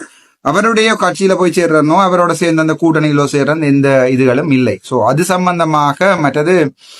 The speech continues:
ஒரு முக்கியமான விடயம் என்னென்றால், அப்ப அவர் சில எடுக்கிற நடவடிக்கைகள் வந்து என்னுடைய கருத்து-, கருத்தியலுக்கு ஒற்று போவதில்லை. உதாரணத்துக்கு, இந்த தையடி விகாரை சம்பந்தமாக வழக்குகளை போட்டு வின் பண்ண இயலாத ஒரு ஒன்றை,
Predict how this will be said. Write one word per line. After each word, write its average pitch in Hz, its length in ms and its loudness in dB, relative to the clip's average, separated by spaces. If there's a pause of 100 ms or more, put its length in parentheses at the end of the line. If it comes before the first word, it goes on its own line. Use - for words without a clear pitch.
(260)
ஒரு 139 440 2
முக்கியமான 190 560 0
விடயம் 143 320 0
என்னென்றால், 127 560 0
அப்ப 131 260 0
அவர் 160 360 -2
சில 214 540 -2 (120)
எடுக்கிற 180 380 0
நடவடிக்கைகள் 131 800 -2
வந்து 120 420 -2
என்னுடைய 180 420 0
கருத்து-, 143 400 -2
கருத்தியலுக்கு 160 600 -2
ஒற்று 160 200 -4
போவதில்லை. 110 480 -2 (140)
உதாரணத்துக்கு, 135 460 0
இந்த 214 220 -4
தையடி 151 320 0
விகாரை 139 280 0
சம்பந்தமாக 123 800 -2 (520)
வழக்குகளை 170 580 0
போட்டு 151 260 0
வின் 139 180 0
பண்ண 135 240 0
இயலாத 131 680 0
ஒரு 131 580 0
ஒன்றை, 127 800 0